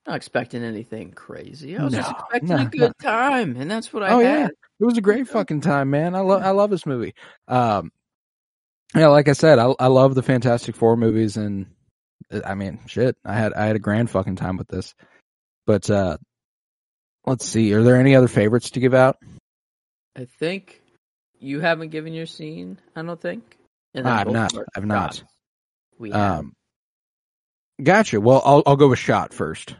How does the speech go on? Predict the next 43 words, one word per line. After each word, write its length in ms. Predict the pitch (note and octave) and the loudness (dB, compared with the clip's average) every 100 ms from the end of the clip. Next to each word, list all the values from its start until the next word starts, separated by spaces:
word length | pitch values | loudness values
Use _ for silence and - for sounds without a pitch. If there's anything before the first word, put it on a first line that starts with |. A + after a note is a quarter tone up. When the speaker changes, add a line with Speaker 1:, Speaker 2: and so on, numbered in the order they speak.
| _ | _
Speaker 2:
Um, 520 | A#2+ A2+ G2 F2 A#2+ - _ _ _ _ _ _ - | -6 -4 -4 -6 -12 -18 _ _ _ _ _ _ -4
my 100 | A#2+ | -4
shot 340 | - C3+ B2 | 2 4 4
was 300 | A#2+ A2 - C3+ | 2 2 -2 -2
the 140 | A#2+ | -2
first 360 | - C3+ B2 - | 4 2 2 2
time 340 | B2+ A#2+ A2+ | 2 2 0
Silver 300 | - A#2+ A2+ | 0 0 -2
Surfer, 640 | - A#2 G#2 A#2 G#2+ G#2 - | -2 -2 -2 -2 -2 -2 -4
after 320 | A#2 A#2 A#2+ | -4 -4 -4
he's 180 | A2+ A2 | -4 -2
done 220 | B2 A#2 | -2 0
his 160 | A2 G#2 | -2 -2
rounds 320 | A2 A2 G#2+ | -2 -2 -2
on 160 | G2+ G2+ | -2 -2
Earth, 260 | G#2 G#2+ | -4 -4
and 100 | G#2+ | -6
he, 120 | G#2 G#2 | -6 -6
like, 320 | F#2+ E2 - - _ _ - | -6 -10 -20 -20 _ _ -8
flies 420 | B2+ A#2 A2+ G#2+ | 0 0 0 0
out 180 | A2+ G2+ | -2 -4
into 120 | G#2 | -8
space, 400 | - A2 G#2+ G2+ | -6 -4 -4 -4
and 80 | A2+ | -6
you 80 | G2+ | -8
can 140 | G2+ | -8
see 220 | - A2+ - | -4 -2 0
Earth 300 | G2+ G2+ - | 0 -2 -2
behind 440 | A2+ A2+ G#2+ G#2+ | -2 -2 -2 -2
him, 300 | A#2 G#2+ G#2 - _ C#3+ | -2 -2 -4 -12 _ -10
Speaker 1:
Mm. 240 | B2+ A2+ | -8 -6
Speaker 2:
and 100 | G2 | -4
he, 120 | G#2+ | -4
like, 220 | G2+ F#2+ | -4 -6
kneels 460 | G#2 G#2+ G#2+ G#2+ G#2 | -4 0 2 0 0
on 140 | G#2+ | -2
his 120 | F#2 F#2+ | -2 -2
board, 260 | G2+ G2 | -2 0
and 20 | |
he's 140 | G2 G2 | -4 -4
like, 180 | F#2+ - | -6 -6
"To 120 | G#2 | -8
me, 340 | G2 G2+ F2+ | -4 -4 -4